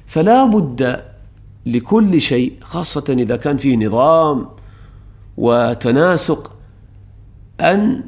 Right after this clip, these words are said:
يكون له علة فاعلية وعلة غائية كما يقولون، يعني صانع صنعه، ولا بد أن يكون صنعه لغاية، ما يعبث. يعني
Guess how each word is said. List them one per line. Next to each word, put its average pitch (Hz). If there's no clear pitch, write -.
يكون 185
له 147
علة 127
فاعلية 170
وعلة 151
غائية 120
كما 110
يقولون، 101
يعني 175
صانع 190
صنعه، 202
ولا 247
بد 233
أن 208
يكون 208
صنعه 214
لغاية، 214
ما 202
يعبث. 196
يعني 113